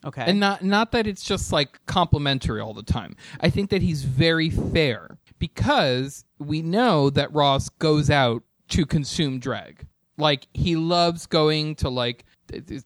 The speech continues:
Speaker 2: Toucans in Palm Springs, and he goes to, you know, L A, like, where he lives, to watch, you know, the queens perform. On,
Speaker 1: Yeah, okay.
Speaker 2: on, m-, more in Palm Springs than in L A.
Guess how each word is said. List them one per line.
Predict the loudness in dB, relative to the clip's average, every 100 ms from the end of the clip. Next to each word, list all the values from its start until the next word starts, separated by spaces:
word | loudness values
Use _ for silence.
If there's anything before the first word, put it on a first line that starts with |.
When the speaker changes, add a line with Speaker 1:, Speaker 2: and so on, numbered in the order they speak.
| -4
Speaker 2:
Toucans | 0 2 2 2 4 4 2 0
in | -4
Palm | -4 -6
Springs, | -6 2 4 4 0 -2
and | -6
he | -4
goes | -2 -4
to, | -4 -8 -2
you | 0
know, | 0
L | -2 0 2
A, | 4 4
like, | 2 0 0
where | -2
he | -2
lives, | 2 2 2
to | 0
watch, | 2 0 -2 -8 -18 _
you | -2
know, | 0 0
the | 0
queens | 2 2 2
perform. | 0 2 4 2 0 -10 -16 -6
On, | -2 0
Speaker 1:
Yeah, |
okay. | 0
Speaker 2:
on, | 2 2
m-, | 0 -2
more | 0 2 2
in | 0
Palm | 0 0
Springs | 0 -2 -2 -2 -2
than | -2
in | 0
L | -2 -4
A. | -6